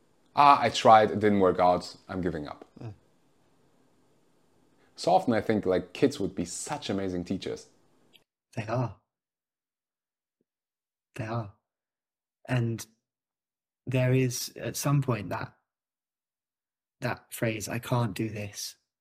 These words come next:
Speaker 2: "I can't dance, I can't play guitar, I can't write," that comes in, and that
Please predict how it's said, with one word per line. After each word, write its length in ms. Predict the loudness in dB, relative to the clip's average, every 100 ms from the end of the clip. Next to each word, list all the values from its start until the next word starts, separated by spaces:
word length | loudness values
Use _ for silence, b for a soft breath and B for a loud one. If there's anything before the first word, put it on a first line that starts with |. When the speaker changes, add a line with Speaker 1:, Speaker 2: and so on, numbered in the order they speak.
| _ _ _ -12
Speaker 2:
"I 40 |
can't 260 | -6 -6 -6
dance, 440 | -8 -8 -14 -16 -12
I 40 |
can't 240 | -8 -6
play 160 | -6 -6
guitar, 500 | -6 -8 -8 -8 -14 _ _ -18
I 60 | -8
can't 320 | -6 -4 -6
write," 340 | -6 -6 -10 _ _ -6
that 300 | -6 -6 -4
comes 340 | -2 -2 -4
in, 260 | -6 -6 -8
and 160 | -6
that 220 | -6 -6